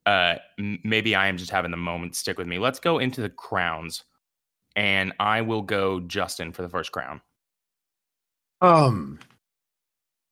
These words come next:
Speaker 2: I, I don't understand how going forward you could say Nathan Byrne should start at right back, 'cause Jalen Lindsey was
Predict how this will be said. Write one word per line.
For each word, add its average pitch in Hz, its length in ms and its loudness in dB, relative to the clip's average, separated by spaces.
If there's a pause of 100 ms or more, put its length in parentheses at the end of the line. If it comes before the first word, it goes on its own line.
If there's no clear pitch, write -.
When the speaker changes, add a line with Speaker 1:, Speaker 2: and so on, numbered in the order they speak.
(340)
Speaker 2:
I, - 60 -8 (540)
I 160 160 8
don't 165 260 8
understand 131 600 4
how 120 480 4 (100)
going 117 320 2
forward 117 560 0
you 113 100 -2
could 98 220 -4
say 107 460 2
Nathan 107 480 0
Byrne 101 400 0 (160)
should 90 340 -2
start 92 380 -2
at 87 100 -6
right 95 300 -2
back, 92 260 -2
'cause 90 380 -4 (220)
Jalen 120 400 4
Lindsey 101 480 2
was 95 640 -2